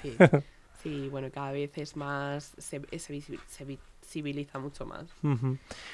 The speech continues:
Speaker 2: Pues, Rocío, mm, no tengo más preguntas para ti porque además veo que se nos va el tiempo.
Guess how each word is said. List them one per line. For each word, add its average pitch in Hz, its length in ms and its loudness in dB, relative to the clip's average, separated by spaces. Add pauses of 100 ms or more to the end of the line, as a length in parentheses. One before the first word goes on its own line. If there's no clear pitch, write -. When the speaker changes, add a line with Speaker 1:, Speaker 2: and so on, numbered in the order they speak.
(200)
Speaker 2:
Pues, 139 120 12
Rocío, 143 520 8
mm, 127 280 6
no 120 120 6
tengo 147 200 6
más 156 180 8
preguntas 113 400 6
para 104 200 6
ti 131 160 4
porque 127 240 4
además 117 420 6
veo 120 240 6
que - 120 -2
se - 120 2
nos 123 200 10
va 123 80 12
el 120 80 4
tiempo. 127 440 8